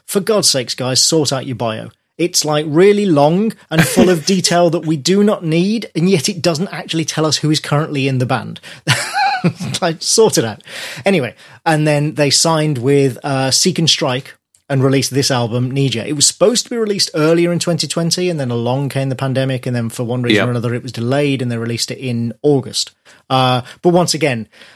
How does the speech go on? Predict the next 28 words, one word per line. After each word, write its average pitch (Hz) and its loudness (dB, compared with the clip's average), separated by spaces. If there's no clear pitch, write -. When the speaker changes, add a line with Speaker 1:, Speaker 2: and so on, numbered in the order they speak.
Speaker 1:
uh, 131 2
Nicholas 147 0
Carlson 139 0
wrote 147 2
everything, 147 -2
he 113 -10
produced 123 -2
it, 147 -2
he - -8
mixed 151 0
and 175 0
mastered 151 0
it 117 -8
himself. 123 -6
That's - 0
a 269 0
pretty 226 -2
impressive 175 -2
set - 0
of 131 -2
skills 127 0
for, 139 -2
you 160 0
know, 135 2
one 147 2
guy 143 0
to 131 -4
have. 131 -4